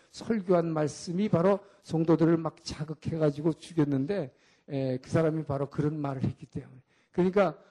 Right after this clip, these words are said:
아, 말하자면 사도 외에는 다 흩어진 것입니다.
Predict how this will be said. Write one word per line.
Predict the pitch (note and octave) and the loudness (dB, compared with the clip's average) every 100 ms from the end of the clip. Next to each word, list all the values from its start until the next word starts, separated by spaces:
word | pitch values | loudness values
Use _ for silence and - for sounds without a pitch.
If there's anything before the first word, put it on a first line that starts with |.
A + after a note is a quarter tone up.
| _ | _
아, | F3 D3+ | -6 -2
말하자면 | E3 F3 F3+ F#3+ E3 | 2 2 0 -2 -4
사도 | C#3+ - - B3+ C#4 C4+ A#3 | -6 -8 -4 0 4 6 8
외에는 | G3+ A3 B3+ C4 C4 D#4 D4+ | 8 8 8 8 8 6 6
다 | F#3+ G#3+ | 4 2
흩어진 | - - F#3 F#3 | 2 2 2 2
것입니다. | D#3 - B2+ A#2 A2+ | -2 -2 -12 -14 -20